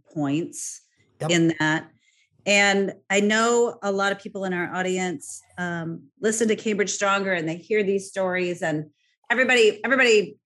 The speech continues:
Speaker 1: has their next level, whatever that might be, in
Speaker 2: Right,
Speaker 1: terms
Speaker 2: sure.
Speaker 1: of when do we go there. So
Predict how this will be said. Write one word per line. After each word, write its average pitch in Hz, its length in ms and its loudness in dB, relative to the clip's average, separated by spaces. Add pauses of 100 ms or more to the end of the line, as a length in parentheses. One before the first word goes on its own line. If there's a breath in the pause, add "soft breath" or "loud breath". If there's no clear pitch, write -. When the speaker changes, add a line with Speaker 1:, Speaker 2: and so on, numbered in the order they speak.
(120)
Speaker 1:
has 202 200 -2
their 185 140 0
next 180 260 -2
level, 170 300 0
whatever 165 320 -2
that 156 240 -2
might 151 220 -6
be, 135 260 -4
in 147 60 -10
Speaker 2:
Right, 180 200 -2
Speaker 1:
terms 165 180 -2
Speaker 2:
sure. 202 160 0
Speaker 1:
of 151 120 -4
when 190 240 2
do 185 80 0
we 180 140 0
go 175 180 -4
there. 170 220 -8
So 196 380 -4